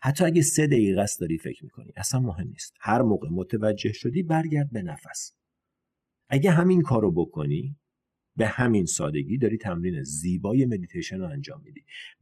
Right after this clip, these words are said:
بقیه چیزا همه مدلای مختلف همین تمرینه.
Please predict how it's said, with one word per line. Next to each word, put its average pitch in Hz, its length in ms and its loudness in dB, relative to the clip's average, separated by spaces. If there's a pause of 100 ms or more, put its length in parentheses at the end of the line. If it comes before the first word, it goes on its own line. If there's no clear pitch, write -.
(100)
بقیه 127 680 4
چیزا 117 460 2
همه 120 360 2
مدلای 139 680 4
مختلف 135 600 2
همین 147 360 2
تمرینه. - 520 -16